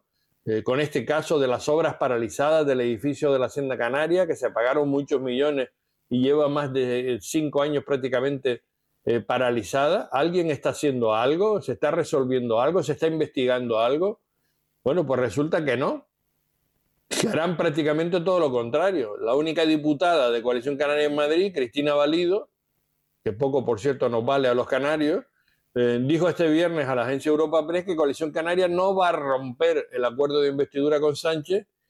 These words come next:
y que además ellos piensan que va a llegar, mm,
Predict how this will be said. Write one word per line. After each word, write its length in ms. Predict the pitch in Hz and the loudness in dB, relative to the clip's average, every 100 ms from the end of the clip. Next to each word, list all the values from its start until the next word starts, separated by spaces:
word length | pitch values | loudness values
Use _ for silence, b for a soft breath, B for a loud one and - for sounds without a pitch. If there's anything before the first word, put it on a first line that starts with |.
| _ _ | _ _
y 180 | 143 135 | -2 0
que 120 | 139 | 2
además 300 | 139 156 170 | 2 2 0
ellos 240 | 185 185 | 0 0
piensan 440 | - 185 180 196 160 | 0 0 0 -2 0
que 100 | 156 | 2
va 100 | 175 | 2
a 40 | |
llegar, 540 | 190 147 151 160 131 - _ - | 2 2 2 0 -2 -8 _ -14
mm, 600 | 117 113 - 117 110 | -12 -12 -12 -10 -8